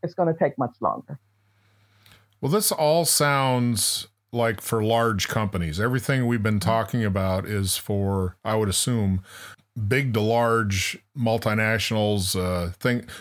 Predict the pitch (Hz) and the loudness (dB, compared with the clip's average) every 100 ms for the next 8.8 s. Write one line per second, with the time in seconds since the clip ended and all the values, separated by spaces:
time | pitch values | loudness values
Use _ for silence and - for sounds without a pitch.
0 | - 123 156 196 190 185 110 - - 107 | -6 0 0 2 0 0 0 2 2 2
1 | 131 143 95 87 92 82 92 - 85 82 | 2 2 0 0 -2 -2 -2 -2 -4 -4
2 | 98 110 123 117 - 92 101 113 107 110 | -2 0 0 0 -2 0 2 0 -2 -4
3 | - - 95 92 98 117 139 156 151 - | -4 -4 -2 0 0 0 0 -2 -4 -12
4 | - - - 113 117 127 151 165 143 151 | -20 -20 -6 -2 0 2 2 2 2 0
5 | 139 - 151 151 151 127 143 135 127 117 | 0 0 2 4 2 2 0 2 2 0
6 | - 120 120 131 120 - 127 123 113 113 | -2 0 2 2 0 0 0 2 2 2
7 | 113 117 117 113 101 110 120 123 107 104 | 2 2 2 2 0 0 0 0 -2 -2
8 | - - 107 - 110 107 104 | -2 -4 -2 0 0 0 0